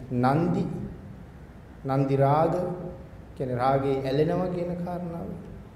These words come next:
ඒ සියල්ලම ලෝභයත් එක්ක. එතකොට ද්වේෂය කියන වචනය පින්නතන මේ මූලික රාගයයි ගැඹුරු රාගයක් පිළිබඳව සඳහන් කරනවා. ඒකට අපි මොකද්ද කියන්නේ?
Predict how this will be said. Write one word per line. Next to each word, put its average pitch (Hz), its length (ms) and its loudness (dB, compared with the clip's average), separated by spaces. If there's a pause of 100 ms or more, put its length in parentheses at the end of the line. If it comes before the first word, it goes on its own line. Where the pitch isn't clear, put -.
(400)
ඒ 135 120 -8
සියල්ලම 131 400 -4
ලෝභයත් 117 460 -4
එක්ක. - 160 -12 (1080)
එතකොට 180 360 0
ද්වේෂය 175 420 6 (100)
කියන 165 220 2
වචනය 123 380 2 (1700)
පින්නතන 196 340 0
මේ 156 160 4 (240)
මූලික 185 520 6
රාගයයි 190 580 4 (1700)
ගැඹුරු 180 480 6
රාගයක් 127 440 6
පිළිබඳව 120 440 -2
සඳහන් 117 400 -4
කරනවා. 131 240 -4
ඒකට 185 180 0
අපි 131 180 0
මොකද්ද 113 320 -4
කියන්නේ? 120 360 -10